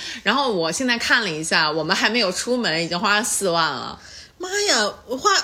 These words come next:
Speaker 1: 澳洲非常贵。
Speaker 2: 不是，就是这个里面 including 机票这些的吗？
Speaker 1: 对啊。
Speaker 2: 哦，那还好。我还以为是，就是你知道吗？就刨掉机酒，
Speaker 1: 嗯。
Speaker 2: 然后就是，就其他的。
Speaker 1: 那，那还有什么其他的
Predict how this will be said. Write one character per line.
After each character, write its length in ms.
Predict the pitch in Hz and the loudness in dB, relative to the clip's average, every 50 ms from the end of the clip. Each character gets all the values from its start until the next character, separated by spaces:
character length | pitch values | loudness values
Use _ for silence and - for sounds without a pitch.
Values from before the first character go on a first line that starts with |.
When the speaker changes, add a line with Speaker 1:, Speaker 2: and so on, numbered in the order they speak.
| - - - - 226 | -2 -8 -16 -4 0
Speaker 1:
澳 180 | 285 302 240 208 | 2 2 2 2
洲 180 | 254 240 240 | 2 0 0
非 320 | 233 - - 180 160 165 185 | 0 -4 0 0 0 2 2
常 300 | 180 170 151 131 135 139 | -2 -4 -6 -8 -10 -10
贵。 380 | - - 156 131 120 117 104 - - | -8 -6 -4 -4 -4 -4 -6 -8 -6
Speaker 2:
不 100 | 277 294 | -4 -2
是， 260 | 311 330 285 - - - - _ | -2 -2 -4 -4 -8 -14 -18 _
就 140 | - - 285 | 0 0 0
是 160 | 262 254 226 208 - | 0 -2 -4 -2 0
这 140 | - 330 294 | 0 2 2
个 100 | 277 226 | 2 0
里 320 | 202 - 190 220 202 175 | 0 -2 -6 -6 -4 -4
面 180 | 180 196 208 214 | -2 -2 -2 -2
including 680 | 220 254 269 269 - 277 269 277 277 247 262 226 214 202 | -2 -4 -6 -6 -6 -4 -4 -4 -4 -4 -4 -4 -4 -2
机 200 | - - 247 240 | -2 -2 -2 -2
票 260 | 233 - 269 233 202 | -4 -2 0 0 0
这 100 | 196 190 | 0 0
些 160 | 202 185 175 | 0 0 0
的 100 | 170 160 | -2 -4
吗？ 140 | 156 151 - | -8 -6 -4
Speaker 1:
对 80 | 262 247 | -2 0
啊。 380 | 233 220 208 202 196 196 196 - - | 2 2 2 0 -2 -4 -8 -10 -12
Speaker 2:
哦， 240 | - 190 185 165 170 226 | -10 -8 -8 -6 -6 -4
那 100 | 285 254 | -4 -4
还 240 | 214 - - - - | -4 -6 -8 -8 -6
好。 400 | - - - - - - - - - - - | -6 -6 -2 -4 -4 -4 -4 -14 -14 -14 0
我 100 | - 240 | 2 2
还 200 | 240 - 392 427 440 302 | 4 6 6 6 6 4
以 80 | 226 208 | 2 2
为 160 | 202 220 262 | 2 4 6
是， 360 | 247 - 302 285 254 226 - - - - - - - - _ - - | 6 6 6 4 2 2 0 -4 -10 -16 -16 -18 -20 -20 _ -20 -6
就 160 | - - 339 320 | 0 0 4 4
是 240 | 320 302 247 214 | 4 4 4 2
你 140 | 208 214 208 | 0 0 0
知 40 | 214 | 2
道 140 | 233 233 233 | 2 2 2
吗？ 100 | 220 220 | 0 0
就 160 | 220 247 240 | 0 0 0
刨 300 | - - - - - 190 | 0 -2 -2 0 2 0
掉 240 | 220 277 339 311 277 262 | 2 4 2 2 2 0
机 360 | 190 185 175 180 320 349 359 | 0 -2 -2 0 0 0 -2
酒， 280 | 359 - - 190 143 127 | 0 2 2 2 2 0
Speaker 1:
嗯。 60 | 147 | -2
Speaker 2:
然 100 | 160 170 | -2 -2
后 220 | 185 226 220 202 196 | 0 0 0 0 0
就 180 | 190 208 208 | 0 -2 -2
是， 320 | 208 190 185 175 165 135 - | 0 0 0 0 -2 -4 -4
就 160 | - 214 196 | -4 -4 -4
其 200 | 190 - - - | 0 2 0 0
他 80 | 156 - | 4 2
的。 140 | 554 494 392 | 2 4 6
Speaker 1:
那， 80 | 415 | 4
那 60 | 381 - | 4 4
还 140 | - 330 | 4 2
有 160 | 349 339 339 339 | 4 4 4 4
什 180 | - 349 220 | 4 4 4
么 160 | 214 247 294 - | 4 2 2 2
其 200 | - - 254 240 | 2 2 2 4
他 200 | - - 320 262 | 4 4 4 4
的 100 | 254 | 4